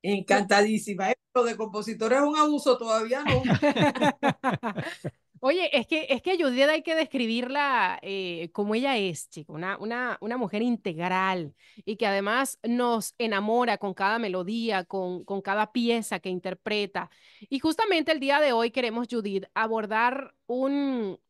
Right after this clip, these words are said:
Speaker 2: a un artista maravilloso, Felipe Pirela, el bolerista de América, y definitivamente tenías que ser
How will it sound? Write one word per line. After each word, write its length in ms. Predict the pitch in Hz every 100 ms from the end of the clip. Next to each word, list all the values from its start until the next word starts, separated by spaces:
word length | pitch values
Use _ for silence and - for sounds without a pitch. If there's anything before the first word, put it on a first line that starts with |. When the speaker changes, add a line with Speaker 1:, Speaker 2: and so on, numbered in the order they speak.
| _ -
Speaker 2:
a 80 | 254
un 160 | 339
artista 880 | 381 277 - 277 220 - - 160 156 -
maravilloso, 880 | 196 185 185 190 202 190 - 165 - _ _ _
Felipe 500 | - 247 285 - 320
Pirela, 680 | 320 277 233 226 208 156 151 -
el 260 | 269 262 262
bolerista 920 | 254 254 233 240 302 320 - 330 339 - _ _ _
de 200 | 202 214
América, 720 | 208 202 220 220 233 - 254 -
y 120 | 220
definitivamente 680 | 214 208 190 233 277 285 302
tenías 280 | 190 214
que 120 | - 311
ser 280 | - 302